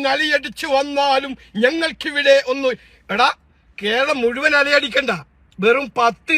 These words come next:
നേതാക്കന്മാർ നട്ടല് നിവൃത്തിയാണെന്ന് നിന്നോട് പറഞ്ഞാ മതി, നീ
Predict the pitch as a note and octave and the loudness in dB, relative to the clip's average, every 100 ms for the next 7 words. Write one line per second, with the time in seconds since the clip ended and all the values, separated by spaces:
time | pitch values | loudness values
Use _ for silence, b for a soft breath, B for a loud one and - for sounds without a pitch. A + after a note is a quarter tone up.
0 | B3+ B3+ C#4+ C#4+ C#4 C#4 C#4 B3 A#3 - | 2 2 2 2 2 2 2 0 0 0
1 | D4 C4+ C4 A#3+ C#4 C#4 C4 B3+ B3 C#4+ | -2 -2 -4 -2 -2 -2 -4 -4 -4 -2
2 | C#4+ A#3+ B3 D4 B3 E3 _ _ _ _ | 0 0 0 0 -2 -4 _ _ _ _
3 | F#3 | 0